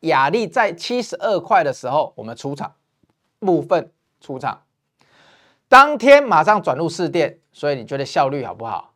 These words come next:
我觉得效率还不错，因为那时候市电在一百零几哦，不错吧？好，所以同学，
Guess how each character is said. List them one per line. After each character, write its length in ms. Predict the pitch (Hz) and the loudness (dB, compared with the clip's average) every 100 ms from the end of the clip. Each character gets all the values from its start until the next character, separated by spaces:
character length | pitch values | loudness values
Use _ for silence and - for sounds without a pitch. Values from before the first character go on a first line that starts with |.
| _ _ _ | _ _ _
我 180 | - 113 | -16 -10
觉 140 | 127 | -8
得 80 | 127 | -8
效 220 | - 127 | -4 -4
率 100 | 131 | -4
还 80 | 104 | -8
不 100 | - | -12
错， 380 | - 110 95 - | -14 -12 -12 -16
因 100 | 131 | -16
为 80 | 131 135 - _ | -14 -16 -20 _
那 160 | 147 | -14
时 100 | 143 | -8
候 80 | 127 | -8
市 220 | 131 160 | -8 -8
电 160 | 135 127 | -8 -8
在 160 | 139 - | -8 -8
一 80 | |
百 300 | 165 - 98 | -12 -8 -8
零 240 | 92 95 123 | -8 -18 -20
几 260 | - - | -20 -20
哦， 100 | _ _ _ _ _ _ _ _ _ _ _ _ _ | _ _ _ _ _ _ _ _ _ _ _ _ _
不 80 | 123 | 0
错 160 | 160 | 4
吧？ 280 | 147 127 - _ _ _ _ _ | 6 4 2 _ _ _ _ _
好， 280 | 156 214 - | 6 6 4
所 160 | _ 180 | _ 2
以 20 | |
同 140 | 180 190 | 2 4
学， 160 | 175 | 4